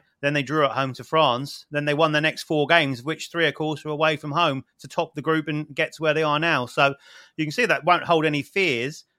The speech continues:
of going to, to, um, the Netherlands, but Netherlands have won eight of their last nine at home. So, as I said, that this makes this one a real, well, a real pick 'em, really, for me. Um, and it's interesting to see that Zlatko Dalic has already, the Croatian manager, has already said this is the toughest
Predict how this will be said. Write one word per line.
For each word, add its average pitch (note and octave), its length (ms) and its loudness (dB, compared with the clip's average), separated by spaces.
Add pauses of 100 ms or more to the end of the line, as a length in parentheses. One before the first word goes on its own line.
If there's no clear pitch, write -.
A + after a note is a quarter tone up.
(220)
of C3 120 -14
going E3 340 4
to, C3+ 260 -2 (140)
to, B2+ 140 -6 (200)
um, C3 500 -8 (240)
the C#3+ 120 -6
Netherlands, D3+ 600 -2
but E3 160 -2 (100)
Netherlands D#3 520 -4
have C#3 180 -8
won D#3 220 4
eight D3+ 220 4
of C#3+ 100 -2
their D3+ 100 4
last D3+ 380 0
nine D3+ 540 0 (240)
at C#3 120 0
home. C3+ 360 0
So, C#3 360 0 (260)
as D3 120 -2
I - 20 -8
said, C3+ 260 -2
that D3+ 180 -4
this D#3 200 -8
makes D#3 240 -4
this D3+ 200 -8
one D3 180 -2
a C#3+ 100 -4
real, D3+ 420 -4 (180)
well, C3+ 280 -4
a D3 60 -2
real E3+ 180 0
pick E3 240 -2
'em, A#2 120 -4
really, C#3 200 -2
for C3+ 140 -14
me. C3+ 340 -6 (420)
Um, C3+ 160 -4
and C#3+ 80 -6
it's C#3 120 -6
interesting D#3 440 -2
to - 60 -12
see D3 120 -2
that C3+ 100 -4
Zlatko C3 500 0
Dalic C#3+ 460 0
has B2 120 -10
already, C3+ 300 -4
the A#2+ 80 -8
Croatian C3+ 400 -4
manager, C3 300 -4
has A#2 100 -12
already C3 260 -6
said B2 240 -6
this B2+ 160 -8
is A#2 80 -16
the A#2 80 -16
toughest - 680 -4